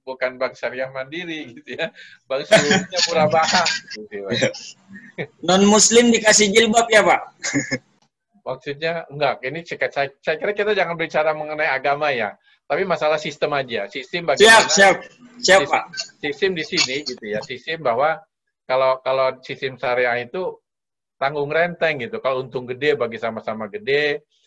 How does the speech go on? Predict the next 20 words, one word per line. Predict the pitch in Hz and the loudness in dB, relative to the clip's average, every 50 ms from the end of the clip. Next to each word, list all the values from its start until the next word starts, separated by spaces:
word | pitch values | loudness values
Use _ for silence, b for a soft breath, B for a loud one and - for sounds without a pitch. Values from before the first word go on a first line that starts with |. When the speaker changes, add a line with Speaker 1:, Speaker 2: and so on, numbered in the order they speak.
| _ _ _ _ | _ _ _ _
Speaker 1:
kalau | 113 107 113 117 | -8 -6 -6 -6
untung | 117 110 - 113 107 | -8 -8 -8 -10 -10
sedikit | - 117 107 110 98 - - 156 165 165 _ | -10 -12 -12 -12 -12 -8 -8 -8 -8 -8 _
bagi | 107 101 98 113 104 | -12 -10 -10 -10 -10
sama-sama | - 107 107 110 104 113 113 120 117 - | -10 -8 -8 -8 -8 -8 -8 -8 -8 -10
kecil. | - - _ 143 127 123 | -12 -10 _ -4 -4 -4
Berbeda | 117 123 123 139 175 180 190 180 | -4 -6 -4 -4 -4 -2 -2 -2
dengan | 156 147 147 143 143 | -2 -4 -8 -8 -6
konvensional. | - 139 139 135 143 139 139 147 143 147 143 135 127 131 135 135 - _ _ _ _ _ _ _ _ _ _ | -6 -8 -6 -6 -8 -6 -4 -6 -6 -4 -4 -4 -4 -4 -6 -10 -14 _ _ _ _ _ _ _ _ _ _
Kalau | 131 131 135 | -2 -2 -2
konvensional | 135 - 143 139 135 139 139 135 - 170 185 175 160 147 143 | 0 -2 -6 -4 -4 -4 -6 -2 -2 -2 -2 0 -2 -2 0
ada | 123 123 131 143 143 | -2 -2 0 0 0
yang | 139 139 139 | 0 -2 -4
untung | 139 139 - 139 135 | -8 -6 -8 -8 -6
gede, | 127 123 113 123 170 202 | -6 -8 -6 -4 -2 -2
ada | 160 117 117 147 156 | -2 0 -2 -4 -6
yang | 147 143 139 | -6 -8 -10
untung | 165 185 196 | -10 -6 -6
apa? | 147 - - 104 98 | -6 -6 -6 -8 -10
Sedikit. | - - 120 143 165 175 _ - 120 120 - | -10 -12 -14 -14 -16 -16 _ -14 -14 -14 -14